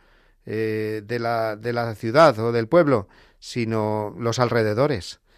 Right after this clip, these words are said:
¿eh? Las periferias, digamos, la periferia, dicho en singular, o las periferias en, en plural. Y en plural lo utiliza el Papa y lo aplica, digamos, no a un lugar concreto, a lugares físicos concretos,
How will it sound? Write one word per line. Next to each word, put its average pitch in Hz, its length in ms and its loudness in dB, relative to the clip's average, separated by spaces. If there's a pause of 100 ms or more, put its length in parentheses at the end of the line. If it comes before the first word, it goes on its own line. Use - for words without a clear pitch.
(280)
¿eh? 104 140 -10
Las 131 200 -10
periferias, 110 920 -6 (540)
digamos, 101 200 -10
la 98 120 -12
periferia, 127 640 0
dicho 123 240 -6
en 113 80 -4
singular, 131 380 2
o 156 60 0
las 110 200 -2
periferias 110 680 -4
en, 107 300 -6 (400)
en 110 340 -6
plural. 104 520 -6
Y 135 220 0
en 165 120 4
plural 185 480 4
lo 135 140 0
utiliza 147 400 -2
el 151 100 -2
Papa 165 300 2
y 151 40 -2
lo 160 100 2
aplica, 170 480 0 (440)
digamos, 139 320 0
no 175 200 2
a 180 40 4
un 180 280 2
lugar 156 480 6
concreto, 147 580 2
a 123 60 6
lugares 131 640 0
físicos 147 560 -6
concretos, 131 680 -2